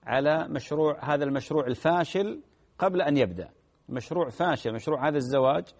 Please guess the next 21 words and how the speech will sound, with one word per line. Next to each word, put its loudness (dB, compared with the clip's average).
فاشل 0
قبل 0
أن 4
يبدأ. 0
لماذا؟ 2
لأنه 0
سيقضي -2
وطره 2
وشهوته 0
في -4
المراحل 2
الأولى 0
في -4
الزواج، 2
ثم -4
يتفاجأ 2
ويكتشف -2
بأنه -2
إنسان -2
غير 2
ناضج، 2